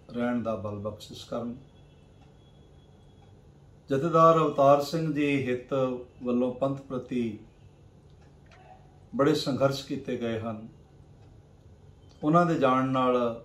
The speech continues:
ਪੰਥ ਨੂੰ ਬਹੁਤ ਵੱਡਾ ਨਾ ਪੂਰਾ ਹੋਣ ਵਾਲਾ ਘਾਟਾ ਪਿਆ ਹੈ।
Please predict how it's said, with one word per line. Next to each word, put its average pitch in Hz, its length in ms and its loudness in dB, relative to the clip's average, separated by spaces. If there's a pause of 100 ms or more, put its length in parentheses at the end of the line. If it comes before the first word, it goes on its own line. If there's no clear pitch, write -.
(640)
ਪੰਥ 135 280 0
ਨੂੰ 123 440 -4 (880)
ਬਹੁਤ 143 320 2
ਵੱਡਾ 117 560 0 (240)
ਨਾ 127 220 4
ਪੂਰਾ 123 320 -2
ਹੋਣ 110 240 -6
ਵਾਲਾ 110 360 0
ਘਾਟਾ 113 260 -6
ਪਿਆ 110 340 -2
ਹੈ। 110 260 -10